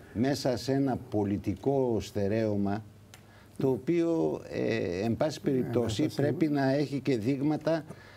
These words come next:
Speaker 1: συνέπειας ιδεολογικής.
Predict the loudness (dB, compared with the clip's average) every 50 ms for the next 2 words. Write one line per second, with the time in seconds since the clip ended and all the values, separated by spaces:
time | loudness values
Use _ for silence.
0 | 0 0 0 0 -4 -6 -4 0 2 2 4 4 4 4 4 4 2 0 0 0
1 | 2 2 2 0 -2 -2 0 0 2 2 4 4 2 4 2 2 2 2 2 0
2 | 0 2 2 2 2 2 0 -4 -8 -12